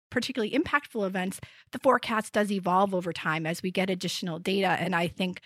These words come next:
sometimes people don't always look back at that. So he, he was mindful of, of that, but he also,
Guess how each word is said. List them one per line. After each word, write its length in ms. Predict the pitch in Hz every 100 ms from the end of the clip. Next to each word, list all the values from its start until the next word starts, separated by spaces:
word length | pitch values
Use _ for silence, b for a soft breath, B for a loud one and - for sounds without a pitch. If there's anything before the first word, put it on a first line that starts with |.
| B B
sometimes 480 | - 202 190 190 185
people 340 | - 226 202 196
don't 240 | 175 175 202
always 560 | 190 185 180 170 170 B B B _ _ _
look 400 | 285 285 320 320
back 280 | 220 175 -
at 140 | 165 -
that. 340 | 160 123 -
So 380 | - 208 190 190
he, 180 | 262 262
he 220 | 254 330
was 180 | 339 277
mindful 460 | 269 277 269 247
of, 140 | 214 196
of 180 | 214 202 226 208
that, 280 | 220 190 -
but 140 | 214
he 180 | 190 220
also, 500 | 208 208 - 202 190